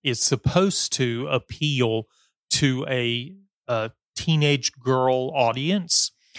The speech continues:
but there are some things in it too that are supposed to appeal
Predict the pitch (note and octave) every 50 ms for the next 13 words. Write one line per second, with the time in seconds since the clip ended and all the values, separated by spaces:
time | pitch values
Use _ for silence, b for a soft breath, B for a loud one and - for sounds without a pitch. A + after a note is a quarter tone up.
0 | B - C3+ C#3+ D3 C#3+ C#3+ C#3 C#3 C#3 C3+ - - - B2 A#2+ - C#3+ C3+ C3
1 | B2+ A2+ C3 B2+ B2 B2 B2+ - - - D3 C3+ C3 A#2+ A2 B2 B2+ B2+ - _
2 | _ _ _ - B2+ A#2+ - - A#2 - C3+ B2+ - - - C3 B2 A2+ - -
3 | - D#3 D#3 D#3 C#3 B2+ B2 A2+